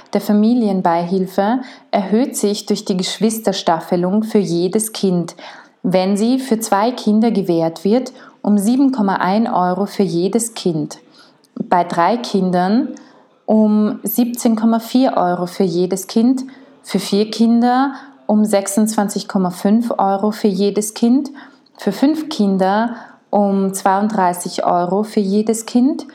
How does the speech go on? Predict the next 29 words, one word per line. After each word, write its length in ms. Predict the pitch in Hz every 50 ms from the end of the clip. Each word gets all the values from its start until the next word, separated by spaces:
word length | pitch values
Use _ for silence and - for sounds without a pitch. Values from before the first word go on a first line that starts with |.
| - - - _
für 220 | _ - - 220 208
sechs 400 | 180 180 180 180 - - - -
Kinder 480 | - 220 214 214 220 233 240 240 - -
um 100 | 214 220
fünfunddreißig 960 | 220 220 240 233 226 226 226 214 214 190 185 185 185 - 190 190 185 - -
Komma 280 | - 208 196 196 202 202
sieben 420 | 196 - 220 220 226 214 226 220
Euro 300 | 185 180 180 175 175 175
für 160 | 175 - 196
jedes 420 | 175 170 175 180 170 185 185 - -
Kind 380 | - 214 214 226 240 240 240 - - - - - - - _ _ _ - -
und 180 | - 208 208
für 140 | 214 - 220
sieben 560 | 208 190 190 208 247 262 247 269 254 240 -
und 240 | - 196 185 - -
mehr 240 | 190 185 180 185 190
Kinder 600 | 190 - - 208 208 208 214 220 233 262 294 294 - - - - - -
um 160 | 220 254 262
zweiundfünfzig 1000 | 247 - - 208 196 190 190 190 - - 202 196 196 196 - - 202 190 - -
Euro 320 | - 185 180 185 185 202 214
für 180 | - - 220
jedes 540 | 202 170 165 165 165 165 170 196 208 - -
Kind. 480 | - - 196 175 160 160 - - - - - _ _ - -
Achtung, 600 | 190 190 190 - - - 214 220 247 277 277 - - - - - - - - _ _ -
beziehen 480 | 240 220 240 - 247 240 254 262 247
beide 420 | 226 180 165 175 185 196 190 247 247
im 220 | - 214 208 190
gemeinsamen 720 | 202 190 185 170 180 214 247 247 254 214 208 196 190 - 185
Haushalt 520 | 180 196 226 - - 208 185 185 180 -